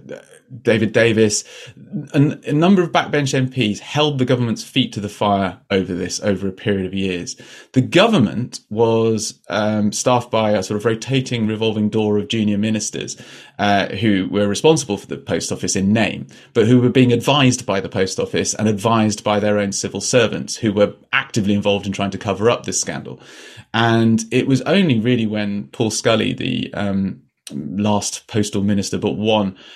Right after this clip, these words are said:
uh, who was it, by that stage in, in possession of, um, the two High Court judgments and the, the, the Criminal Cases Review Commission's report. It was only when he got, uh, his,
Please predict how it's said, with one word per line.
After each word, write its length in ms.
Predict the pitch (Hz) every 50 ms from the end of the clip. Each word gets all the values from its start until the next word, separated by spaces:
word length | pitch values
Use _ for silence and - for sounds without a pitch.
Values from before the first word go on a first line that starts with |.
| - - _ -
uh, 320 | 98 104 101 98 90 - - - _ _ 101 98
who 320 | 120 127 110 104 92 85 - _ _ _
was 460 | 107 104 107 101 98 95 - - - - _ _ _ _ _ _ _ _ _ _ _ _ _ _ _ _ _ _ _ -
it, 180 | 135 127 - -
by 140 | 113 113
that 220 | 104 120 117 - -
stage 360 | - 120 95 101 98 - -
in, 180 | - 110 107 104
in 160 | - 110 107
possession 440 | - 113 95 110 101 - - 101 95
of, 200 | 98 92 - - - -
um, 400 | 92 98 98 98 95 92 - - _ _ _ _ _ _
the 80 | 92 104
two 240 | - - 123 104 98
High 120 | 98 92
Court 260 | - - 110 98 -
judgments 480 | - 101 95 - 90 82 92 78 - -
and 160 | 92 98 98
the, 80 | 98 -
the, 240 | - - - - -
the 160 | - - -
Criminal 260 | - 113 92 95 95
Cases 380 | 95 - 101 92 - 90 92 104
Review 240 | 95 - 110 104
Commission's 400 | - - 98 101 - - 104 104
report. 360 | 107 101 - 117 98 - - - - - - - -
It 80 | 117
was 100 | 127 135
only 400 | 120 135 151 156 156 151 135 117
when 160 | 110 113 110 104
he 400 | 110 131 123 113 104 - - _ -
got, 340 | 117 110 92 - - - _ _ _ _
uh, 380 | - - 50 - - 50 50 -
his, 420 | 92 98 113 110 98 - - -